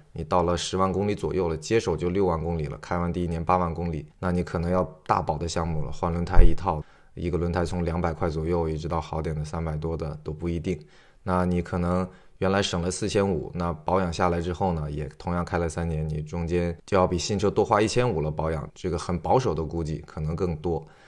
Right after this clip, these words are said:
那再来呢，维修这块就讨厌了，你不知道这个车会要花多少钱维修，所以你这省下来三千呢，那可能最后又，又平掉了。那当然回过头知道这个很重要了，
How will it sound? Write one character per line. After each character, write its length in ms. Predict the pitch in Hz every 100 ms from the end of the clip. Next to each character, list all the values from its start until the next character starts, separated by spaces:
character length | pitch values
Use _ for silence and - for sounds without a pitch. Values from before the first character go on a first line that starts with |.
| - -
那 140 | 110
再 180 | - 120
来 120 | 101
呢， 160 | 104 104
维 200 | 85 92
修 220 | 98 101
这 100 | 98
块 160 | - 85
就 220 | 87 85 -
讨 180 | - 78
厌 180 | 80 82
了， 140 | 76 - - - _ -
你 120 | 90
不 220 | 80 -
知 100 | 92
道 160 | 98 98
这 120 | 90
个 100 | 87
车 320 | - 95 87 82
会 540 | 92 90 85 73 - - -
要 180 | 92 87
花 180 | - 90
多 120 | 92
少 80 | 82
钱 200 | 87 85
维 140 | 80
修， 240 | 82 85 78
所 220 | 90 90
以 260 | 85 85
你 140 | 80 78
这 160 | 87
省 200 | 85 85 78
下 120 | 90
来 80 | 82
三 180 | 87
千 200 | 80 87
呢， 160 | 85 76 - - -
那 140 | - 82
可 120 | -
能 120 | 82
最 120 | 82
后 160 | 85 90
又， 240 | 87 78 76 - _ _ -
又 120 | 80
平 260 | - 73
掉 200 | 76 80
了。 60 | 67 - - - - -
那 100 | 104
当 220 | 110 120
然 100 | 120
回 240 | 123 98 120
过 140 | 123
头 180 | 92 98
知 100 | 95
道 160 | 92
这 160 | 87 104
个 80 | 92
很 220 | 85 80
重 180 | 85 85
要 160 | 82
了， 100 | 67